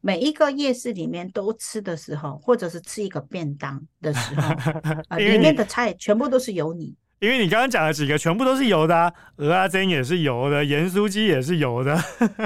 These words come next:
Speaker 2: <laughs>
Speaker 1: 是的，所以我们一样的道理，喝，吃到一半很油腻的时候，
Speaker 2: 嗯。
Speaker 1: 喝一杯可乐嘛，对不对？
Speaker 2: 嗯，
Speaker 1: 喝一杯汽水嘛。
Speaker 2: 解腻，嗯。
Speaker 1: 呃，汽水的时候，我们可以，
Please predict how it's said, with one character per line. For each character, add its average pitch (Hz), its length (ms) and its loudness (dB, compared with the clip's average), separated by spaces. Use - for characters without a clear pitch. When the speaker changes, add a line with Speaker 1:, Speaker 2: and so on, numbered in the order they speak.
Speaker 2:
<laughs> - 580 -18
Speaker 1:
是 196 100 -6
的， 156 240 -4
所 262 220 4
以 277 240 6
我 196 100 0
们 226 300 0
一 214 200 -6
样 302 220 4
的 214 140 2
道 202 240 -2
理， 156 240 -10
喝， - 140 -2
吃 359 200 -8
到 330 220 4
一 226 100 2
半 233 240 0
很 214 160 -2
油 185 220 -2
腻 226 160 -2
的 170 160 -4
时 196 180 -10
候， 190 60 -4
Speaker 2:
嗯。 190 40 -6
Speaker 1:
喝 247 180 -2
一 247 120 0
杯 247 240 0
可 175 280 -4
乐 202 200 0
嘛， 147 200 -10
对 190 120 -6
不 160 80 -6
对？ 185 80 2
Speaker 2:
嗯， 160 240 2
Speaker 1:
喝 254 120 4
一 254 60 8
杯 247 240 4
汽 170 320 2
水 135 240 2
嘛。 151 80 -8
Speaker 2:
解 - 80 -14
腻， - 0 -
嗯。 117 540 -6
Speaker 1:
呃， 175 340 2
汽 339 200 -6
水 220 220 0
的 190 140 -2
时 214 180 0
候， 226 100 4
我 180 60 2
们 185 160 -4
可 254 140 2
以， 214 180 2